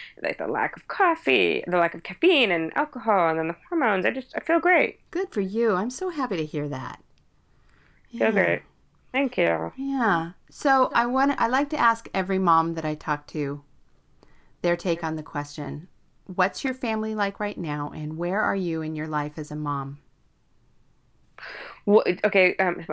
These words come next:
Speaker 1: my hear-, I don't have hearing aids, and you said, "What is my family like or life?"
Speaker 2: Like. What, what
Speaker 1: What
Speaker 2: constitutes your family right now?
Speaker 1: Right now, um,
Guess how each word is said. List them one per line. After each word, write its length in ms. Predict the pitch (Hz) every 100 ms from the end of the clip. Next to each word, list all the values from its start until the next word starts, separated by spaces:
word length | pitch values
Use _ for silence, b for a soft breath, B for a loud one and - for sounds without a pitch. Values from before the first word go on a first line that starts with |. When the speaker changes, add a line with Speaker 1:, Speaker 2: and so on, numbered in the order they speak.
| -
Speaker 1:
my 140 | 185 180
hear-, 220 | 175 165
I 60 | 170
don't 120 | 175
have 120 | 170
hearing 280 | 170 165 165
aids, 160 | 160 160
and 120 | 160
you 60 | 165
said, 200 | 185 180
"What 140 | 185
is 80 | 185
my 140 | 190
family 480 | 185 - 175 180 175
like 380 | 165 160 190 - -
or 120 | 185 160
life?" 480 | 160 156 - - - _ -
Speaker 2:
Like. 540 | 214 151 - - - _ _ _ _ -
What, 220 | 233 -
what 0 |
Speaker 1:
What 220 | 208 254
Speaker 2:
constitutes 800 | - 269 262 - 220 - 214 -
your 280 | 196 185 190
family 580 | 185 185 165 156 135 - - -
right 220 | 175 -
now? 380 | 160 139 127 - _ _ 226
Speaker 1:
Right 220 | 233 -
now, 600 | 262 269 302 349 392 392 - -
um, 440 | 226 208 196 190